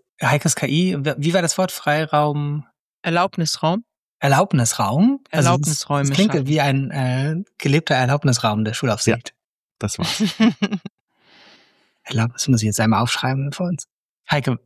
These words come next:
Speaker 1: was fällt dir ein? Wer kann was zur Veränderung beitragen?
Speaker 2: Also ich glaube auch, der Fokus sollte auf zwei Dingen liegen. Ähm, Menschen zusammenbringen, die nicht so oft zusammentreffen. Da entsteht immer sehr, sehr viel. Ähm,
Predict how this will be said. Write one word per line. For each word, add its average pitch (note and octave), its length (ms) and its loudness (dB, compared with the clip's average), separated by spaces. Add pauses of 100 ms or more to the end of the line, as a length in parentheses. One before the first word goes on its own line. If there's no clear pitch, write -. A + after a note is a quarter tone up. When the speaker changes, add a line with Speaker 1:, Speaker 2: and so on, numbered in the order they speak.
Speaker 1:
was C3+ 160 -2
fällt C#3 180 -2
dir A#2+ 140 2
ein? A2 240 2
Wer B2 140 0
kann B2 220 0
was - 280 -2
zur - 180 -8
Veränderung A#2+ 320 0
beitragen? A#2+ 480 -4 (240)
Speaker 2:
Also F3 160 4
ich E3+ 100 -2
glaube F#3+ 240 2
auch, G3+ 160 2
der D#3+ 180 0
Fokus A3+ 420 -4
sollte F#3 260 0
auf E3+ 80 -2
zwei E3 260 -2
Dingen F#3+ 260 -2
liegen. G#3+ 260 0
Ähm, E3+ 480 0
Menschen F#3+ 760 0
zusammenbringen, G#3+ 920 0
die F3+ 480 -2 (280)
nicht F#3 160 0
so D#3+ 120 2
oft - 160 0
zusammentreffen. D3 800 0
Da D#3 140 2
entsteht - 380 -4
immer D3+ 220 -2
sehr, D#3 240 0
sehr D3+ 180 -2
viel. G3+ 400 -2 (340)
Ähm, D#3 520 2